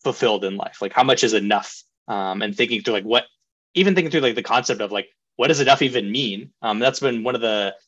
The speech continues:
more healthy exercises that I've thought. I was like, "Okay, like, what would be, like, if you had to put down, like, a, a set of, like," it's not even just a number.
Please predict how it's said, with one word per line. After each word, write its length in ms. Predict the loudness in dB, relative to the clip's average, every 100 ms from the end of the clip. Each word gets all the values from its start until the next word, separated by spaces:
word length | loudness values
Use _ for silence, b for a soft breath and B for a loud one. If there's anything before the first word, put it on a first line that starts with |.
| -8
more 160 | -2
healthy 260 | 2 2 2
exercises 440 | -2 -4 -4 -4
that 120 | -2 2
I've 160 | 0
thought. 280 | 0 -4 -4
I 40 |
was 120 | -8 -6
like, 80 |
"Okay, 180 | -2 -2
like, 180 | -2 -4 _ _ _ _
what 240 | 0 2
would 180 | 2 0
be, 420 | 0 0 0 0
like, 200 | -2 -4 _ _
if 220 | 0 0 -4 _ -6
you 160 | 2
had 140 | 4 6
to 60 |
put 180 | 4 2
down, 300 | 4 4 4
like, 180 | 0 -4 -2
a, 680 | 0 2 0 0 0 -2 -6 _ -10
a 80 | -10 -4
set 260 | 2 4
of, 140 | 6 2
like," 180 | -2 0
it's 140 | 0 4
not 120 | 2
even 120 | 2
just 160 | -2 -6
a 60 |
number. 260 | -6 -8